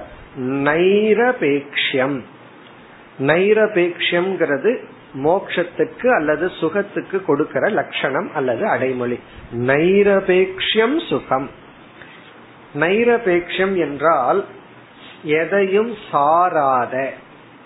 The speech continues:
அபேக்ஷா அப்படின்னு சொன்னா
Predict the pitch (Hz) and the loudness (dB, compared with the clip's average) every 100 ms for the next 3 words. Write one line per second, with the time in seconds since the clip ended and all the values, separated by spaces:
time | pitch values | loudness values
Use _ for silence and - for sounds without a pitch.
0 | - - - - - - - - - - | -20 -20 -20 -20 -20 -20 -20 -20 -20 -20
1 | - - - - - - 135 143 180 190 | -20 -20 -20 -20 -20 -10 -2 0 2 0
2 | 196 - - 190 202 175 170 160 170 165 | 0 -4 -2 2 2 0 0 -2 -2 -4
3 | 160 | -2